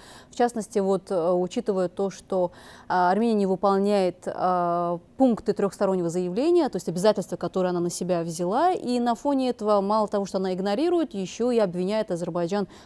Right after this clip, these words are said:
в якобы блокаде Лачинской дороги. Вот тут также не совсем понятно. То есть, а, мы видим, что, а, проходит мирная акция протеста, её пытаются политизировать, на-, и на этом фоне, э, армянская сторона пытается провести вооружение, и как бы есть доказательства и видеокадры.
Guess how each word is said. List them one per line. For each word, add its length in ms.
в 60
якобы 440
блокаде 540
Лачинской 480
дороги. 340
Вот 200
тут 120
также 320
не 60
совсем 380
понятно. 500
То 80
есть, 340
а, 540
мы 200
видим, 340
что, 400
а, 300
проходит 420
мирная 380
акция 260
протеста, 880
её 220
пытаются 420
политизировать, 840
на-, 120
и 160
на 160
этом 260
фоне, 420
э, 420
армянская 440
сторона 320
пытается 460
провести 460
вооружение, 760
и 140
как 160
бы 100
есть 240
доказательства 760
и 80
видеокадры. 760